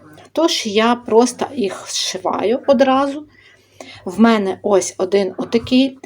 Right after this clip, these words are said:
квадратик, клаптик з дев'яти, е, фрагментів зроблений. І зараз я почала в'язати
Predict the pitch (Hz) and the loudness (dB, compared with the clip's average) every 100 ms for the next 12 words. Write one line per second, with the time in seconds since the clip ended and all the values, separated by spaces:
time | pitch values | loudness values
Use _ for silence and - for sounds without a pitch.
0 | - - - 214 202 190 175 180 214 - | -20 -12 0 2 4 4 2 0 -6 2
1 | 190 170 160 - 185 165 185 190 190 - | 4 4 2 -6 -6 -6 -2 0 0 0
2 | 196 185 - _ - - 175 196 180 185 | 2 2 0 _ -14 -8 0 2 2 0
3 | 175 175 196 185 185 170 175 180 185 190 | -2 -2 -2 2 2 2 0 0 -2 -6
4 | - - - - - _ _ _ - 185 | -12 -16 -18 -20 -20 _ _ _ -8 -2
5 | 175 196 262 - 220 220 190 196 190 175 | 0 2 0 2 0 0 -2 4 6 6
6 | 170 160 180 208 208 196 | 2 2 4 4 0 -6